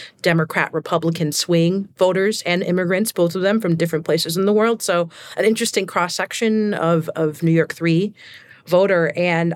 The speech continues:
I thought that it's so tiny and anecdotal, but if he was doing that with me, maybe he was doing that with other people too. And those are the little things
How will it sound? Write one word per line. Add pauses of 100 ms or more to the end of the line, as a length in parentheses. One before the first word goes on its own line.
I
thought
that
it's
so
tiny
and
anecdotal,
but
if
he
was
doing
that
with
me,
maybe
he
was
doing
that
with
other
people
too. (340)
And (140)
those
are
the
little (280)
things